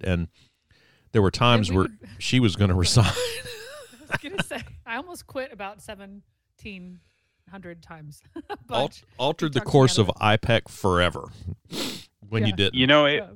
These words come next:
Speaker 3: it was a weird year, and, and there's,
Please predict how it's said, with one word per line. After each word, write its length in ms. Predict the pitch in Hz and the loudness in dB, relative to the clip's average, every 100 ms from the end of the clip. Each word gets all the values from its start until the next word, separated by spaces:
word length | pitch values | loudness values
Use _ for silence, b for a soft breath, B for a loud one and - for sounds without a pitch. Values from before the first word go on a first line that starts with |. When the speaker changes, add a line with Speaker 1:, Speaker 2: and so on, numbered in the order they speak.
| _ _ _ _ - | _ _ _ _ 0
Speaker 3:
it 120 | 143 | 0
was 220 | 170 175 | 2 -2
a 60 | 165 | -2
weird 320 | 143 147 131 | 0 2 2
year, 260 | 135 123 107 | 2 4 2
and, 260 | 107 120 - | 0 -6 -8
and 240 | 131 135 120 | -6 -4 2
there's, 280 | 139 156 | 4 4